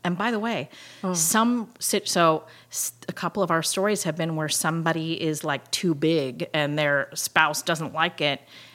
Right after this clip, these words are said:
Speaker 2: I
Speaker 1: and
Speaker 2: can see
Speaker 1: they
Speaker 2: that. I could totally see
Speaker 1: extinguish
Speaker 2: that.
Speaker 1: them.
Speaker 2: I, I could
Speaker 1: Yeah.
Speaker 2: totally, I could totally
Speaker 1: Yeah.
Speaker 2: see that.
Speaker 1: Yeah, 'cause they aren't getting small enough.
Speaker 2: And for me, I didn't realize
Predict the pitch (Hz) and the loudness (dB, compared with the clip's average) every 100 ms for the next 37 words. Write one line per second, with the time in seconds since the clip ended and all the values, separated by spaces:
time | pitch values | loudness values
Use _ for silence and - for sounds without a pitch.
0 | _ 147 143 147 143 139 135 - _ _ | _ -4 -2 2 2 0 -4 -12 _ _
1 | _ _ _ _ - - 403 370 320 320 | _ _ _ _ 4 4 6 6 8 6
2 | - 160 127 131 - _ _ - - 719 | 6 4 4 -2 -8 _ _ -6 -4 4
3 | 220 247 233 285 240 220 294 254 240 240 | 4 4 2 4 8 10 8 6 4 0
4 | 220 220 233 269 220 226 208 143 90 - | -4 -4 0 2 4 6 6 6 2 -4
5 | - - 214 175 - 180 160 170 165 165 | -14 -2 4 4 4 4 4 4 2 0
6 | 160 - 180 165 156 160 170 - - - | 0 0 2 2 2 0 -2 -4 -16 -20
7 | _ - - 185 208 196 269 208 190 175 | _ -20 0 2 4 4 8 8 8 6
8 | 180 170 160 151 147 151 - | 6 6 6 4 0 -4 -10